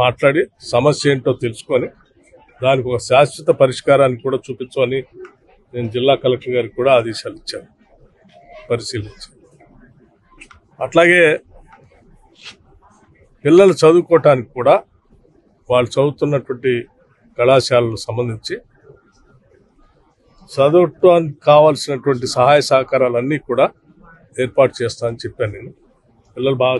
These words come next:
చదువుకోవాలని నేను మనస్ఫూర్తిగా కోరుకు-, కోరుకుంటున్నాను. వాళ్ళు చదువుకున్నంతకాలం వాళ్ళని చదివించడం కోసం ప్రయత్నం చేస్తాం. దీంట్లో ఏం ఇబ్బంది లేదు. అట్లాగే ఇంకా ఇతరత్ర ఏదైనా సమస్యలు ఉంటే కూడా వారు నాకు పిటిషన్ రాసిచ్చారు.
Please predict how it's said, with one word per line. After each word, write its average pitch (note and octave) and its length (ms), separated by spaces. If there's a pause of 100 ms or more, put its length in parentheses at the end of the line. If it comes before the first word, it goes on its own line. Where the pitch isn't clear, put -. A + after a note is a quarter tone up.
చదువుకోవాలని B2 640
నేను A#2+ 160
మనస్ఫూర్తిగా A#2 480 (100)
కోరుకు-, - 340 (360)
కోరుకుంటున్నాను. A#2 580 (720)
వాళ్ళు B2+ 300
చదువుకున్నంతకాలం C#3+ 920
వాళ్ళని A#2+ 300
చదివించడం B2 440 (100)
కోసం A#2 200 (240)
ప్రయత్నం A2+ 340 (100)
చేస్తాం. - 300 (640)
దీంట్లో A#2+ 320
ఏం A#2+ 160
ఇబ్బంది G#2+ 260
లేదు. - 100 (1120)
అట్లాగే D3+ 360 (720)
ఇంకా E3 180 (100)
ఇతరత్ర E3 440
ఏదైనా D3 220 (120)
సమస్యలు C3 380
ఉంటే A#2+ 160 (120)
కూడా - 140 (840)
వారు A#2+ 220
నాకు A#2+ 220
పిటిషన్ C3+ 420
రాసిచ్చారు. C3 440